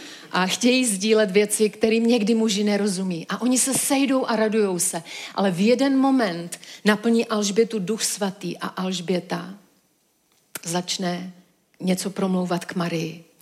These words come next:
Jakmile Alžběta uslyšela Marin pozdrav, děte-, děťátko v jejím lůnu poskočilo.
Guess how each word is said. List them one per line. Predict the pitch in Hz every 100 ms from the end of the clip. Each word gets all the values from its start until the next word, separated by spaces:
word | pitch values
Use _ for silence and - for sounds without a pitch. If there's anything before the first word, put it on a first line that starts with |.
| - - - -
Jakmile | 208 247 233 -
Alžběta | 233 247 226 262 262
uslyšela | 240 - 233 226 226 220
Marin | 214 214 247 240
pozdrav, | 214 180 190 196
děte-, | 170 202 220 -
děťátko | 196 214 240 233 -
v | 214
jejím | 220 226 214
lůnu | 202 208 214
poskočilo. | 208 233 220 - 233 226 - 170 151